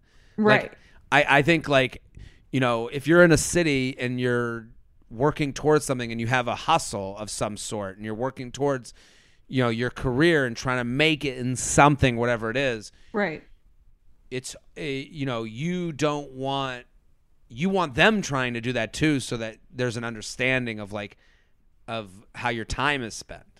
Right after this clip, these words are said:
Speaker 2: Totally. And I think people are turned on by people who are doing things that they,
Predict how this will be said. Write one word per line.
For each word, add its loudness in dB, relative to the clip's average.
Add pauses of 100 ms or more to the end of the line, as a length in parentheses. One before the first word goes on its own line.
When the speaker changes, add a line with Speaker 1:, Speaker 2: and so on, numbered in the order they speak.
Speaker 2:
Totally. 4
And 2
I 6
think 2
people 4
are 6
turned 2
on 10
by 2
people 0
who -2
are 0
doing 2
things -4
that -6
they, 0